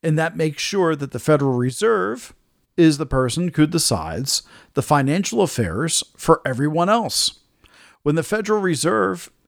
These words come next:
is removed from that head because it's not on the dollar, who is it that's going to be propped up exactly? Who's overseeing the yuan? I'm just asking for a friend because that sounds a lot like a global security crisis.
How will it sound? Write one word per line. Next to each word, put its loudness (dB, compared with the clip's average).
is 0
removed 0
from -2
that 0
head 0
because 0
it's -6
not 0
on 0
the -4
dollar, 0
who -2
is 0
it -2
that's -8
going 0
to -2
be -2
propped -2
up -2
exactly? 0
Who's -4
overseeing 0
the 2
yuan? 0
I'm 0
just -4
asking 0
for 0
a -4
friend 0
because -2
that 0
sounds 0
a -2
lot 0
like -4
a 0
global -2
security -2
crisis. -4